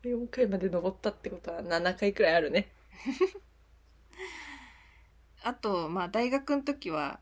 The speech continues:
Speaker 2: 逆に斜に構えてたから、もうちょっとこう、なんだろう。大学生っていう武器を最大限にフル活用して、なんかパパ活とか、ラウンジとか行っとけばよかったなって思って。
Speaker 1: そうね。
Speaker 2: 若さを武器に稼ぎたかったな。
Speaker 1: 確かに。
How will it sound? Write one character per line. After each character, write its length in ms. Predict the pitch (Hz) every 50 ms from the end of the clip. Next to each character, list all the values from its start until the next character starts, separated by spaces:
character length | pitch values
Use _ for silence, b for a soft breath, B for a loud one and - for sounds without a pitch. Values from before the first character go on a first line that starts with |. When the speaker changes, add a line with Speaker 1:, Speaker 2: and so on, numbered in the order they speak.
| _ -
Speaker 2:
逆 280 | 190 208 196 202 208 196
に 80 | 202
斜 200 | 202 - - 220
に 140 | 214 220 214
構 280 | 214 254 220 214 226 220
え 40 | 202
て 120 | 208 -
た 100 | - 165
か 140 | - - 160
ら、 180 | 165 160 151 160
も 200 | 190 220 254 277
う 40 |
ち 80 | 269 294
ょ 20 | 285
っ 40 | -
と 100 | - 190
こ 340 | - - 170 160 151 156 151
う、 40 | 156
な 100 | 185 196
ん 20 |
だ 100 | 175 165
ろ 100 | - -
う。 60 | - - - _ _ _ _ _ _ _ _ _ -
大 260 | 202 233 277 302 302
学 200 | 311 302 - -
生 160 | - - 233
っ 100 | 202 -
て 120 | _ - 185
い 120 | 185 190
う 60 | 185
武 140 | 180 214 202
器 120 | 208 185
を 120 | 175 165 175
最 240 | - - 247 269 262
大 200 | 320 302 285 214
限 300 | 196 170 175 175 170 165
に 80 | 165 175
フ 140 | - -
ル 140 | 214 233 226
活 320 | - 311 294 - - 202 175
用 160 | 135 151 -
し 80 | -
て、 420 | - _ - 160 160 151 - - _ _ _ -
な 80 | 208 180
ん 20 |
か 60 | 185 -
パ 140 | - 254
パ 180 | - - 285 277
活 320 | - 320 302 302 - -
と 120 | - 320 302
か、 400 | - - - 165 160 156 - - _ _ _
ラ 200 | 220 208 202 208
ウ 120 | 226 247 269
ン 80 | 269
ジ 140 | 247 277 277
と 100 | 277 302
か 120 | 294 - 202
行 120 | 185 -
っ 20 |
と 100 | - -
け 120 | - - 262
ば 80 | 247
よ 80 | 226 220
か 80 | - 220
っ 100 | 214 -
た 100 | 202 196
な 20 |
っ 60 | - 240
て 40 |
思 100 | 294 302
っ 20 | 277
て。 60 | 262
Speaker 1:
そ 260 | 240 220 214 202 190 190 185
う 20 |
ね。 720 | 180 175 175 190 190 202 214 226 240 247 269 285 294 302 302
Speaker 2:
若 280 | 311 269 320 330 370 320
さ 180 | 320 277 208
を 80 | 190 185
武 220 | 185 226 240 233
器 80 | - 202
に 100 | 180 -
稼 340 | - - 214 208 - 208 -
ぎ 60 | -
た 100 | - 240
か 100 | 208 180
っ 60 | -
た 80 | - 156
な。 100 | 156 -
Speaker 1:
確 440 | - - - - - - - -
か 80 | - -
に。 60 | -